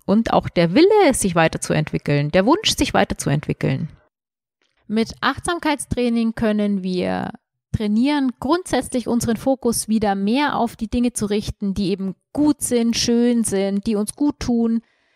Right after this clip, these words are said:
für die wir dankbar sind und die wir erreichen möchten. Und das Erfreuliche ist, dass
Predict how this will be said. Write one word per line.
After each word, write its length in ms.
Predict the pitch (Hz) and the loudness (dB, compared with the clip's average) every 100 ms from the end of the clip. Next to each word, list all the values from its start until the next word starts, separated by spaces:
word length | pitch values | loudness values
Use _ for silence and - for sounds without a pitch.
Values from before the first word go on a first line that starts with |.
| _ | _
für 140 | - | -6
die 160 | 214 233 | -2 0
wir 100 | 233 | 0
dankbar 480 | - 185 196 185 180 | 0 -4 -4 -2 -2
sind 460 | 185 185 185 185 - _ _ | -2 -2 -4 -8 -12 _ _
und 200 | 220 214 | -4 -2
die 80 | 247 | -2
wir 80 | 247 | -2
erreichen 580 | 240 240 277 311 294 | -2 0 -2 -2 -2
möchten. 540 | 196 156 - - - - _ _ _ _ _ _ _ _ _ | -2 -2 -6 -14 -16 -16 _ _ _ _ _ _ _ _ _
Und 180 | 214 208 | -2 0
das 100 | 208 | -2
Erfreuliche 680 | - - - 185 359 403 311 | -4 -4 -2 2 2 2 0
ist, 500 | - 247 254 - - _ _ _ | 0 0 0 -4 -6 _ _ _
dass 640 | 214 202 202 190 - - | 0 2 0 -2 -4 -6